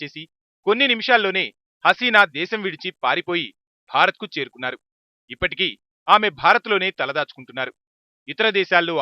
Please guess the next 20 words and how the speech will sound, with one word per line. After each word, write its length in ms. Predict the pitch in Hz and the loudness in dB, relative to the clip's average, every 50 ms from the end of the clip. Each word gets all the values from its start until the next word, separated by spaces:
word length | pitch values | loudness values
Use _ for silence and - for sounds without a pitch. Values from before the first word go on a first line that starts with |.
| 131 | 0
ఆశ్రయం 280 | 147 - - 214 208 202 | 0 0 0 0 0 0
పొందాలన్న 460 | 190 175 170 165 170 165 160 151 156 147 - 127 | -2 -4 -2 0 2 2 2 0 -2 -4 -6 -6
ఆమె 140 | 139 143 | -8 -8
ప్రయత్నాలు 540 | 131 - 131 139 160 - - 170 156 139 147 156 143 - | -8 -8 -6 -8 -6 -6 -4 -4 -4 -4 -6 -10 -12 -16
విఫలమయ్యాయి. 560 | 110 - - 151 147 135 127 127 131 127 127 _ _ _ _ _ _ _ _ _ _ _ _ - | -18 -12 -8 -8 -8 -6 -6 -4 -4 -6 -6 _ _ _ _ _ _ _ _ _ _ _ _ -2
హసీనా 340 | 190 202 - 285 294 285 269 | -2 0 0 0 2 2 2
తిరిగి 320 | - - 208 208 196 226 | 2 2 -2 -2 -2 -2
బంగ్లాదేశ్కు 600 | 196 147 147 143 156 180 196 196 214 196 - - | -2 -2 -4 -2 0 0 0 0 -2 -4 -6 -8
వెళ్లనున్నట్లు 640 | 170 131 131 127 147 175 185 175 165 147 - - 160 | -8 -6 -6 -6 -6 -6 -6 -6 -8 -10 -10 -12 -14
తెలుస్తోంది. 480 | - - 117 117 - - 131 123 120 - _ _ _ _ _ _ _ _ _ _ - | -14 -14 -16 -16 -14 -16 -16 -14 -16 -18 _ _ _ _ _ _ _ _ _ _ -16
అయితే 220 | 110 - 175 180 147 104 - _ _ _ _ - | -8 -4 -2 -2 -2 -4 -8 _ _ _ _ 2
ఆమె 180 | 170 208 226 214 170 127 120 | 4 4 4 4 2 -4 -8
ఎప్పుడు 200 | _ - 202 208 | _ -4 -2 0
వెళ్తారు 380 | 196 185 170 175 170 160 160 156 _ _ _ _ _ _ | 0 0 0 0 -2 -2 -2 -6 _ _ _ _ _ _
అన్నది 280 | - 170 208 226 220 220 | -2 0 0 0 0 0
మాత్రం 320 | 180 165 147 - - 190 | -2 -4 -4 -4 -8 -10
స్పష్టత 400 | 196 - - 156 127 - - 135 - 131 | -10 -10 -10 -10 -10 -10 -12 -14 -10 -10
లేదు. 160 | 123 120 - - _ _ _ _ _ _ _ _ - | -10 -10 -12 -16 _ _ _ _ _ _ _ _ -16
బహుశా 300 | 113 127 151 - 185 170 113 - _ _ _ _ _ - | -16 -12 -4 0 0 0 0 0 _ _ _ _ _ -2
బంగ్లాదేశ్లో 580 | 165 185 226 254 277 269 254 240 - - 214 | -2 0 2 4 4 4 2 0 -4 -2 -4